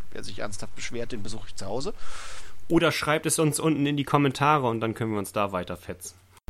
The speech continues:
Speaker 1: Genau, wir kriegen eure I P raus, dann kriegen wir raus, wo ihr wohnt, dann komme ich euch trotzdem zu Hause besuchen. <laughs>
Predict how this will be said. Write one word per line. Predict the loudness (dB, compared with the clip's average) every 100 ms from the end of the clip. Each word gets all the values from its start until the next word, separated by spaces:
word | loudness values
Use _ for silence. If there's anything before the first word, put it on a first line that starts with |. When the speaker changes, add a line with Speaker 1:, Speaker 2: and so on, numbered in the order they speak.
| -4
Speaker 1:
Genau, | 0 4 6 6 6 2
wir | 2 0
kriegen | 0 0 2
eure | 2 4 2
I |
P | 2 -2
raus, | 0 0
dann | 0 0
kriegen | 0 0
wir | 2
raus, | 2 0
wo | 0
ihr | 0 2
wohnt, | 0 0
dann | 0
komme | 0 0
ich |
euch | 0
trotzdem | 2 2 2
zu | 4
Hause | 4 2
besuchen. | 0 0 0 0 0 0 0 0 0 0
<laughs> | 0